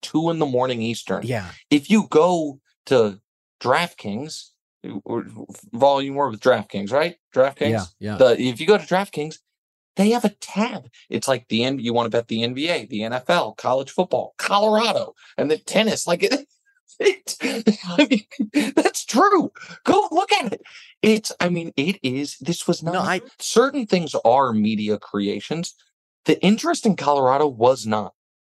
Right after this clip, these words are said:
Speaker 1: People were into it.
Speaker 2: Yeah.
Speaker 1: And I think they still are. If they lose by forty next week, I think it dissipates
Speaker 2: Yeah,
Speaker 1: a bit.
Speaker 2: Taylor Swift, Travis Kelce is very much media generated. It's fun. It was a blowout.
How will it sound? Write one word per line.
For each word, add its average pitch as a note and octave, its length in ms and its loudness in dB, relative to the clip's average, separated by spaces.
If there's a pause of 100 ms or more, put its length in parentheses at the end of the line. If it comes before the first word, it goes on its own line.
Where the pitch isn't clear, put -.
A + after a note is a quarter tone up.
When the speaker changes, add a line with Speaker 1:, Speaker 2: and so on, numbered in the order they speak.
(140)
Speaker 1:
People A#3 420 2
were E3 400 0 (300)
into D#3 500 -2
it. E3+ 40 0
Speaker 2:
Yeah. F3 140 4
Speaker 1:
And B2+ 120 4
I B2+ 100 2
think F#3+ 300 -2
they D#3 160 -2
still C3+ 320 2
are. C#3 240 4
If G#2 140 -8
they A#2 240 -2 (160)
lose C#3 300 -2
by A#2 180 4
forty C3 500 0
next G#2 340 -6
week, A#2 220 0
I G#2+ 100 4
think G2+ 160 -2
it F#2+ 140 -4
dissipates G#2+ 320 -2
Speaker 2:
Yeah, G2+ 140 0
Speaker 1:
a F#2+ 40 -6
bit. - 120 -14
Speaker 2:
Taylor D#3+ 420 -2
Swift, A#2 420 -4
Travis G#2+ 380 -2
Kelce F#2+ 420 -4
is F2+ 120 -8
very G2+ 200 -2
much G2 240 -6
media G2 420 -4
generated. F2+ 600 -8
It's - 200 -10
fun. A#2+ 360 -4
It A#2+ 100 -8
was G#2+ 140 -10
a G#2+ 60 -8
blowout. A2 640 -2